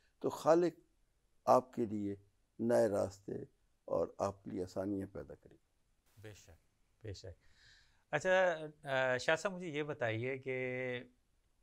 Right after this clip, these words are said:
Speaker 2: सियासत में आने के बाद आपने मुख्तलिफ अदवार देखे,
Speaker 1: हम्म।
Speaker 2: उन अदवार को अगर आप तज्जिया करें तो किस दौर को सबसे बेहतरीन कंसीडर करते हैं?
Speaker 1: देखिए जी, हर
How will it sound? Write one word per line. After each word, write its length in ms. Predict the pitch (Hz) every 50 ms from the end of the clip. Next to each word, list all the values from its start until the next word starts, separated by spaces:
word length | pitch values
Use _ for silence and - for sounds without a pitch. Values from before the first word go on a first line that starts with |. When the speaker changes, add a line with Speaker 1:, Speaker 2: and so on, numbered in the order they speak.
| _ _ _ _ -
Speaker 2:
सियासत 680 | - - - - - 135 127 131 131 - - 175 170 - 165
में 160 | 160 165 165 - -
आने 300 | 123 120 117 123 131 139 127
के 160 | 127 139 143
बाद 600 | 123 104 92 - - 101 104 107 107 104 101 - -
आपने 340 | 113 107 113 117 - 135 139 135
मुख्तलिफ 520 | 123 127 151 - - - 165 165 151 - -
अदवार 440 | 127 117 110 98 98 104 104 110 110
देखे, 360 | 101 95 95 90 82 - - 90
Speaker 1:
हम्म। 420 | 95 101 _ _ - 117 110 98 - _ _ _ _ _ _ _ _ _ -
Speaker 2:
उन 160 | 180 202 208
अदवार 420 | 214 202 170 143 131 135 135 143 156
को 180 | 151 175 165
अगर 200 | 156 156 165 160
आप 300 | 156 151 156 156 151 - _ _ _ _ _ _ _ -
तज्जिया 440 | 147 151 151 127 - 165 165 165 165 160
करें 420 | - 123 113 110 113 117 131 135 131 _ -
तो 120 | 147 143 - - -
किस 280 | - 190 202 185 151 139
दौर 240 | - 139 131 131 127
को 140 | - 156 147
सबसे 420 | - - 143 127 - - - 147 147 147 143 - - _ _ _ _ _ _ _ _ _ _ -
बेहतरीन 600 | 110 - 151 147 123 98 - 170 165 175 170 156
कंसीडर 460 | 123 135 127 110 - 107 95 101 95
करते 340 | 95 - 87 87 - _ 92
हैं? 120 | 90 92 - _ _ _ _ -
Speaker 1:
देखिए 280 | - 180 185 - 247 226
जी, 220 | 247 285 233 220 202
हर 280 | 156 147 175 180 202